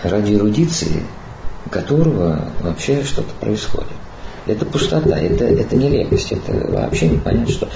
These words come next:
с жизнью не имеет никакого отношения. То есть к жизни это не относится.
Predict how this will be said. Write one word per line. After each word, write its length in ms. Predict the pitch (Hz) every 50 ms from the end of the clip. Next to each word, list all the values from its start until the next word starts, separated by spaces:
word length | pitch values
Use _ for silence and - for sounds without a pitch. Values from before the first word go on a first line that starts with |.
| - - -
с 60 | 95
жизнью 480 | 104 107 107 117 143 190 196 139 113 95
не 100 | 98 101
имеет 220 | 107 123 131 -
никакого 360 | - - - - - 120 117 113
отношения. 400 | - - - 110 - - - - - - - - - - - - -
То 60 | -
есть 160 | 90 87 92 95
к 20 |
жизни 340 | 98 123 165 175 156 127 120
это 140 | 113 117 123
не 140 | 120 117
относится. 560 | 117 113 - - - - - - - - -